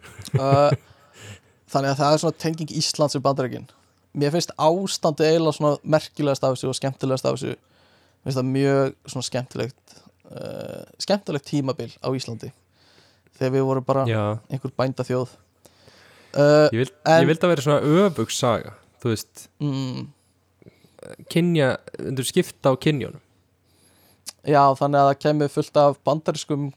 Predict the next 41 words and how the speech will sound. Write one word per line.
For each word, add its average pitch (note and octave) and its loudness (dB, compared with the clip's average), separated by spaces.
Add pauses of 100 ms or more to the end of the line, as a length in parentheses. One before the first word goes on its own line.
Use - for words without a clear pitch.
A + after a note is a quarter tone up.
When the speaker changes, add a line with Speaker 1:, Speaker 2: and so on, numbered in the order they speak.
(140)
Speaker 1:
konum D3+ -2
til B2+ -6
landsins, - -10
ertu C3+ -8
að - -10
tala C3 -4
um C3 -8
það? A#2+ -12 (840)
Speaker 2:
Já, C#3 0 (400)
eh, C3+ -4
ég C3+ -2
veit C3 -6
ekki A#2+ -2
alveg. - -8 (280)
Bara B2+ -2
eitthvað A#2+ -8
svona, B2 0
Speaker 1:
Mm. A#2+ -2
Speaker 2:
væri, C3+ 0
þú C#3 -4
veist, - -8 (280)
ég C#3 0
væri C3+ 0
til C#3 -4
að C3+ -2
sjá C#3 2
muninn E3 -2
á, E3 0 (220)
þú - -20
veist, C#3 -6
hvernig C#3+ -4
það E3+ -2
hefði F3 -2
þróast D#3+ -2 (140)
samanborið C3+ -2
Speaker 1:
Mhm. B2+ -2
Speaker 2:
við A#2+ -4 (180)
þetta, - -6
Speaker 1:
Mhm. C#3 -6
Speaker 2:
skilur. C3 -8 (760)
Speaker 1:
Já, A#2+ 2